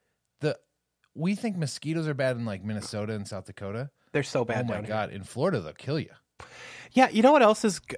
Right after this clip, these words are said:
Speaker 2: kinda lame about Florida? Aside from the ocean, well, there's things in the ocean that can kill you, but not in the, the beach area. But, but if you go to, like, a river, in South Dakota, you can jump in any river and swim. You can't do that here.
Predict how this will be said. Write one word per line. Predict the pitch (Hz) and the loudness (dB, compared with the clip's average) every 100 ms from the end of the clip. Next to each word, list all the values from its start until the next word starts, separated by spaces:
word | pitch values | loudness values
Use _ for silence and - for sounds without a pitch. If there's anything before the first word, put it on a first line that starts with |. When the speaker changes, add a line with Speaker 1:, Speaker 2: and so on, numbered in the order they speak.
| - | -4
Speaker 2:
kinda | - 175 160 | 4 6 8
lame | 151 | 8
about | 151 139 123 | 6 4 0
Florida? | 143 139 131 | 0 0 0
Aside | 147 196 | 4 4
from | 196 175 | 4 2
the | 123 | 6
ocean, | 143 143 | 6 6
well, | 123 139 - | 4 4 4
there's | 139 | 4
things | - 190 | 6 6
in | 147 | 6
the | 127 | 6
ocean | 135 135 | 6 4
that | 123 | 2
can | 123 | 0
kill | 117 127 | 2 4
you, | 117 110 | 4 0
but | 117 | 0
not | 123 127 | 2 2
in | |
the, | 117 101 - _ _ _ - | 0 -4 -10 _ _ _ -4
the | 117 | -2
beach | 110 135 123 120 | 2 2 2 0
area. | 113 110 107 | -2 -2 -4
But, | 117 - | -6 2
but | 139 | 4
if | 135 | 4
you | 170 | 6
go | 156 175 175 | 8 8 8
to, | - | 4
like, | 160 135 127 - - | 6 4 2 -8 4
a | 147 | 6
river, | 127 147 151 180 | 8 8 8 6
in | 156 147 | 6 8
South | 185 190 | 8 8
Dakota, | 180 180 175 | 6 6 6
you | |
can | 151 139 | 4 6
jump | 147 139 | 6 6
in | 147 | 6
any | 147 | 6
river | 139 143 139 | 6 4 4
and | 117 | 0
swim. | - 151 110 101 - - - - _ _ _ _ | 2 4 4 -2 -14 -18 -18 -20 _ _ _ _
You | - | -2
can't | 185 220 190 | 6 8 8
do | 214 | 6
that | 208 135 | 6 4
here. | 120 101 | 2 -4